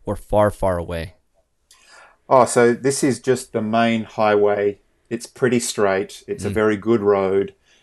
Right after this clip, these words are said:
Speaker 2: Uh, this is going at a hundred and ten kilometers an hour,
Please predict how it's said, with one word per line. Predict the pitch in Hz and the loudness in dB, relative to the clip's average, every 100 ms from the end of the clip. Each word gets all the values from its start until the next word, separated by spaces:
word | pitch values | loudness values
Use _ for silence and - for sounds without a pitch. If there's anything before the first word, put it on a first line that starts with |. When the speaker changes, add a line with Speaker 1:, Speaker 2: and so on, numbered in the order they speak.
| _ | _
Speaker 2:
Uh, | - 98 95 | -6 -2 -2
this | 95 107 | -4 -10
is | 92 | -6
going | 107 104 98 101 | -4 -2 -4 -6
at | |
a | 98 101 - _ _ _ _ | -8 -8 -12 _ _ _ _
hundred | - 107 | -10 -8
and | 98 | -8
ten | - 101 101 | -6 -6 -6
kilometers | 104 104 101 101 | -6 -6 -4 -6
an | 104 | -4
hour, | 95 92 95 95 | -6 -4 -6 -8